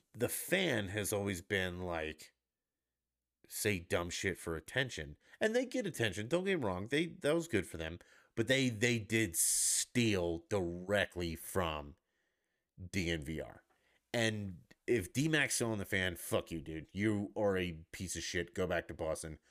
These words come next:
Nobody fucking likes you. I know you guys won't get that. But, okay, let's move on to, um, some last-minute things to get rid of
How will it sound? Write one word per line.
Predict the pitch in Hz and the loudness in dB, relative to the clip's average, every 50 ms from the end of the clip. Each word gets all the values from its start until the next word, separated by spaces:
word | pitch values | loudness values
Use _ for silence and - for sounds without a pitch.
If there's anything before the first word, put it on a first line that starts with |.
| _ _ _ | _ _ _
Nobody | - 98 98 87 82 80 | -2 0 0 0 0 -2
fucking | - - - 78 - - 69 69 | -2 -4 -6 -8 -8 -8 -12 -14
likes | 80 - - - - | -14 -14 -12 -10 -10
you. | 76 71 69 - _ _ _ _ _ _ _ _ _ _ _ _ _ _ _ _ _ _ _ _ _ _ _ - | -10 -12 -12 -16 _ _ _ _ _ _ _ _ _ _ _ _ _ _ _ _ _ _ _ _ _ _ _ -4
I | 95 92 | 0 0
know | 87 87 85 | 2 2 0
you | 85 80 82 | 0 0 0
guys | 80 76 76 | -2 -2 -4
won't | 78 - - | -10 -14 -14
get | - - | -14 -14
that. | - - - - _ - | -14 -14 -14 -16 _ -4
But, | 104 87 - - _ _ _ _ _ - - - _ - | -4 -4 -4 -6 _ _ _ _ _ -20 -20 -18 _ 0
okay, | 147 147 117 107 - _ _ | 2 2 2 0 -4 _ _
let's | 151 147 - - | -2 -2 -2 0
move | 175 175 170 147 | 2 2 2 2
on | 147 139 135 135 127 113 110 - - | 2 0 0 0 -2 -4 -6 -6 -4
to, | 131 120 113 110 110 110 107 107 - - | -2 0 2 2 2 2 0 0 0 -2
um, | 98 95 95 92 92 92 92 92 92 92 90 90 90 87 85 - _ _ _ _ _ _ _ _ _ _ _ _ _ _ - - _ _ _ _ _ _ _ _ _ _ _ _ - | -2 -2 -2 -2 -2 -2 -2 -2 -2 -4 -4 -6 -8 -10 -12 -14 _ _ _ _ _ _ _ _ _ _ _ _ _ _ -20 -20 _ _ _ _ _ _ _ _ _ _ _ _ -14
some | - - - - - 104 95 95 95 95 95 95 92 95 95 95 92 92 92 92 90 90 90 90 87 | -12 -10 -8 -6 -4 -2 -2 -2 -2 -4 -4 -4 -4 -4 -4 -4 -4 -4 -4 -4 -4 -6 -6 -6 -6
last-minute | 67 90 95 92 92 92 - - - 95 90 90 87 - _ | -4 -4 -2 0 0 -2 -4 -4 -6 -6 -6 -6 -8 -10 _
things | - 92 90 90 87 87 82 - - - | -8 -6 -6 -6 -6 -8 -10 -12 -12 -12
to | - 85 | -8 -6
get | 82 85 78 73 | -4 -4 -4 -6
rid | 78 78 78 82 80 78 | -8 -8 -6 -6 -6 -6
of | 80 76 71 | -6 -8 -10